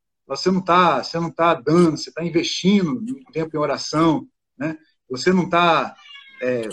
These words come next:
tem pessoas que está doando, tá investindo, tá se organizando,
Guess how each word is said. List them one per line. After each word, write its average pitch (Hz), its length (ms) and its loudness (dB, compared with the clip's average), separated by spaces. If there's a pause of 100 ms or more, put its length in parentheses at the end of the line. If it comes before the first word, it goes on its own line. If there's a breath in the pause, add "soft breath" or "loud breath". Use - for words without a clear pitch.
(140)
tem 151 120 -8
pessoas 160 280 -2
que - 100 -8
está 170 240 -2
doando, 170 520 6
tá 156 120 0
investindo, 160 640 2
tá 165 180 4
se 160 140 -2
organizando, 156 1000 2